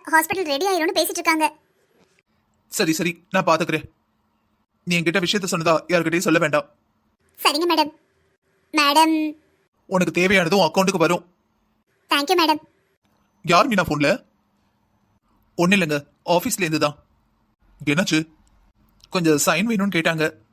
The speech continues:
Speaker 2: வீட்டுக்கு கொண்டு வர சொல்லியிருக்கேன். சைன் போடனா நீ ஆபீஸ்க்கு போய் போட வேண்டியதானே, எதுக்கு வீட்டுக்கு கொண்டு வர சொல்ற? இவரோட தம்பி தான் பொண்டாட்டிக்குன்னு தனியா ஹாஸ்பிட்டலே கட்டுறாரு. இவர் என்னடான்னா எதுக்கு வீட்டுக்கு கொண்டு வர சொன்னேன்னு. ஹ.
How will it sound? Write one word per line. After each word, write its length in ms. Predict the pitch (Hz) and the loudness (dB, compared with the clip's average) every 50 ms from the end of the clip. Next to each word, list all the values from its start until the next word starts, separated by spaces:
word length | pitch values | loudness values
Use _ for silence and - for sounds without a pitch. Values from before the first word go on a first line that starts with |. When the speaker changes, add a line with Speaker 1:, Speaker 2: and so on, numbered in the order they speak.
| _ _ _ _ - | _ _ _ _ -6
Speaker 2:
வீட்டுக்கு 240 | 180 208 220 196 - | -4 -2 -2 0 0
கொண்டு 160 | 170 170 185 | 0 0 0
வர 100 | 180 160 - | 0 -2 0
சொல்லியிருக்கேன். 380 | 170 156 151 147 151 147 - _ _ _ _ _ _ _ _ _ _ _ _ _ _ _ _ _ - - | 0 0 0 0 -2 -6 -8 _ _ _ _ _ _ _ _ _ _ _ _ _ _ _ _ _ -6 -2
சைன் 200 | 202 233 277 262 254 | -2 0 0 0 2
போடனா 220 | 247 240 233 277 262 | 2 2 2 2 2
நீ 40 | 214 190 196 | 2 2 4
ஆபீஸ்க்கு 260 | 214 302 - - - | 4 2 0 0 -2
போய் 120 | 240 247 240 | -4 -4 -2
போட 100 | 233 233 | -2 -2
வேண்டியதானே, 300 | 226 208 - 180 170 147 135 - - | -2 0 0 -2 -2 -2 -4 -4 -4
எதுக்கு 180 | 180 269 285 - | -4 -2 -2 -2
வீட்டுக்கு 180 | - 262 233 214 | -4 -4 -2 0
கொண்டு 120 | 190 196 | 0 0
வர 80 | 180 - | 0 0
சொல்ற? 160 | 190 175 170 175 175 - _ _ _ _ _ _ _ _ _ _ _ _ _ _ _ - | 0 0 0 0 -2 -4 _ _ _ _ _ _ _ _ _ _ _ _ _ _ _ -2
இவரோட 280 | 175 165 151 151 143 147 - | 0 2 2 2 2 2 0
தம்பி 220 | 147 139 151 180 208 208 - _ _ _ - | -2 -2 -2 -2 -4 -6 -8 _ _ _ 0
தான் 160 | 160 151 135 | 0 0 0
பொண்டாட்டிக்குன்னு 480 | 160 147 143 180 185 - 156 160 175 196 180 | -2 0 0 0 0 0 -2 -4 -4 -4 -4
தனியா 180 | 190 165 160 196 185 | -4 -4 -4 -2 0
ஹாஸ்பிட்டலே 420 | 151 139 170 - 202 175 180 190 185 | 0 0 0 0 -2 -2 -2 -2 -2
கட்டுறாரு. 340 | 156 151 160 156 139 139 160 - - _ _ _ - 156 147 | -2 0 0 0 0 0 -4 -6 -10 _ _ _ -6 -4 -2
இவர் 180 | 139 151 185 202 | 0 0 0 -2
என்னடான்னா 340 | 180 180 170 175 170 185 220 220 - _ - - 151 | -2 -2 -2 0 0 -2 -2 -4 -6 _ -4 -2 -2
எதுக்கு 220 | 143 165 208 240 180 156 | -2 -2 -4 -6 -6 -4
வீட்டுக்கு 240 | 170 202 202 208 - | -4 -4 -2 0 0
கொண்டு 140 | 175 165 165 | 0 2 2
வர 100 | 160 151 175 | 0 0 -2
சொன்னேன்னு. 280 | 156 151 151 151 - - _ _ _ _ _ _ - 202 | -4 -4 -6 -8 -10 -14 _ _ _ _ _ _ -4 -2
ஹ. 100 | 196 | -2